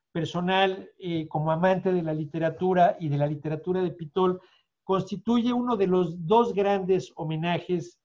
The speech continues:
que Pitol hizo a Borso-, a Varsovia y a Polonia. Uno es La lucha con el ángel, dedicado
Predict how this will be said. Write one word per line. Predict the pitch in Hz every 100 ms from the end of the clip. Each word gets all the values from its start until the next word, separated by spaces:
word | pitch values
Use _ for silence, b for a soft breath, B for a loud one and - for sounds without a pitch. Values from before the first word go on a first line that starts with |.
| _
que | - 381 392 - _ _ _ _ -
Pitol | 151 - 196 190 190 -
hizo | 180 165 170 165 - - -
a | 143 139 - _ _ -
Borso-, | 143 - 196 -
a | 156
Varsovia | 147 143 190 190 202
y | 143
a | 135
Polonia. | 131 120 117 107 - -
Uno | 220 240 220
es | 190 190 190 B B _
La | 151
lucha | 160 190 190 180 160
con | 151
el | 165 196
ángel, | 214 - 233 196
dedicado | 147 147 143 175 175 160